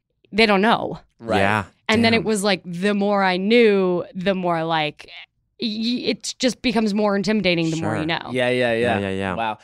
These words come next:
Speaker 2: Does, so does, does the atmosphere, like, wildly change based on the host? Or is that kind of like
Speaker 1: Not really.
Speaker 2: Yeah,
Speaker 3: Within
Speaker 2: not
Speaker 3: the plugs
Speaker 2: really.
Speaker 3: then?
Speaker 1: I mean, only if the host is a super extreme in, in bad
Speaker 2: Yeah.
Speaker 1: or good.
Speaker 2: Yeah,
Speaker 1: Like,
Speaker 2: yeah, right, right, right.
Speaker 3: Mm-hmm.
Speaker 1: or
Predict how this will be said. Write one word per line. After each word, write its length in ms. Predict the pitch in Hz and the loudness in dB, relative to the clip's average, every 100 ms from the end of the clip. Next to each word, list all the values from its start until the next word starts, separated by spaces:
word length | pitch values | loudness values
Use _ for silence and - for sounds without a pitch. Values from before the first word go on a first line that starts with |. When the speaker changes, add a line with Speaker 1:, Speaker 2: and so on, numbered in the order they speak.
| _ | _
Speaker 2:
Does, 120 | 208 | -2
so 120 | 262 | 2
does, 180 | 269 240 240 _ | 4 2 -2 _
does 180 | 180 208 | -4 -2
the 240 | 233 196 160 - | 0 -2 -6 -4
atmosphere, 480 | 185 269 277 311 | -2 -2 -4 -2
like, 180 | 294 254 | -2 0
wildly 380 | 143 127 123 135 | 0 0 0 -4
change 380 | - 113 117 - | -6 -10 -10 -10
based 240 | 98 101 | -14 -10
on 100 | 120 | -10
the 80 | 107 | -10
host? 500 | 98 95 143 - - _ | -10 -6 -6 -6 -14 _
Or 100 | 131 | -2
is 100 | 123 117 | -2 -2
that 140 | 127 | -4
kind 180 | - 131 | -4 -8
of 120 | 113 | -6
like 360 | 113 101 - - _ _ - - - | -6 -6 -8 -20 _ _ -20 -20 0
Speaker 1:
Not 180 | 415 233 | 2 2
really. 260 | 170 165 | 2 2
Speaker 2:
Yeah, 120 | - 123 | 2 2
Speaker 3:
Within 40 | |
Speaker 2:
not 80 | 117 | 2
Speaker 3:
the 60 | 113 | 2
plugs 220 | 113 117 | 2 2
Speaker 2:
really. 100 | 85 | 0
Speaker 3:
then? 100 | - | -2
Speaker 1:
I 60 | 269 | 2
mean, 160 | 294 | 4
only 260 | 302 349 330 | 4 4 4
if 120 | 277 | 2
the 120 | 240 | 2
host 260 | 208 208 - | 2 2 0
is 140 | 190 175 | -2 -2
a 40 | |
super 360 | 170 175 175 160 | -2 -4 -2 -4
extreme 600 | - - 156 156 151 160 _ - | -4 -8 -6 -6 -6 -8 _ -4
in, 280 | 202 202 - | 0 0 -4
in 160 | - 190 | -6 -4
bad 220 | 165 156 | 0 0
Speaker 2:
Yeah. 120 | - | 0
Speaker 1:
or 40 | - | -4
good. 240 | - - | -6 -8
Speaker 2:
Yeah, 160 | 123 117 | -2 2
Speaker 1:
Like, 160 | 113 76 | 2 0
Speaker 2:
yeah, 60 | |
right, 140 | 78 67 | -4 -4
right, 120 | 62 | -4
right. 140 | 55 | -4
Speaker 3:
Mm-hmm. 100 | 87 98 127 _ - | -6 -10 -16 _ -4
Speaker 1:
or 560 | 294 302 320 330 320 | 2 4 4 2 0